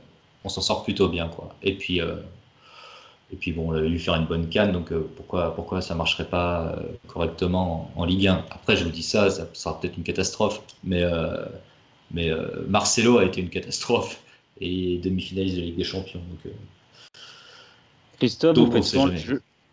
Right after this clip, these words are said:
Speaker 2: le jeu du directeur sportif. Là, est-ce qu'il y a des choses qui te choquent, euh, dans le mercato de l'O L, dans sa globalité ? Ou est-ce qu'il y a un truc que tu changerais ? Est-ce qu'il y a, tu dis, bah, genre, en fait, il fallait recruter tel poste et ça n'a pas été fait ?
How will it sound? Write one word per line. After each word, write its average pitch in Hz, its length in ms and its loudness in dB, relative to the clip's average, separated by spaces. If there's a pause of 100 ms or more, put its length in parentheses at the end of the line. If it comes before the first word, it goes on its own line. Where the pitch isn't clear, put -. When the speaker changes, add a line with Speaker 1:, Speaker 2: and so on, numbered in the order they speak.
(280)
Speaker 2:
le 113 120 4
jeu 120 180 4
du 120 100 4
directeur 113 460 2
sportif. 151 680 -2
Là, 113 80 4
est-ce 156 120 2
qu'il 123 100 2
y 117 40 4
a - 20 2
des 110 100 2
choses 127 220 -2
qui 117 120 -8
te 113 160 0
choquent, 143 600 0
euh, 98 420 0
dans 95 760 -4
le 92 160 -4
mercato 104 480 0
de 107 80 -4
l'O 110 140 4
L, 113 180 2
dans 104 120 -8
sa 98 180 -4
globalité ? 110 840 2 (680)
Ou 110 180 2
est-ce 113 140 2
qu'il - 160 -4
y 110 60 4
a 113 100 6
un 120 220 4
truc 123 340 2
que 117 100 2
tu 110 160 -4
changerais ? 117 1040 2
Est-ce 87 140 -10
qu'il 95 540 -6
y 98 80 -2
a, 98 80 -2
tu 104 140 -6
dis, 104 160 2
bah, 95 160 4
genre, 98 140 0
en 95 40 -2
fait, 113 240 0
il - 40 -20
fallait 92 180 0
recruter 104 500 0 (260)
tel 95 180 2
poste 107 360 2
et 92 60 -4
ça - 140 -2
n'a 87 40 0
pas 92 160 0
été 98 160 2
fait ? 107 460 6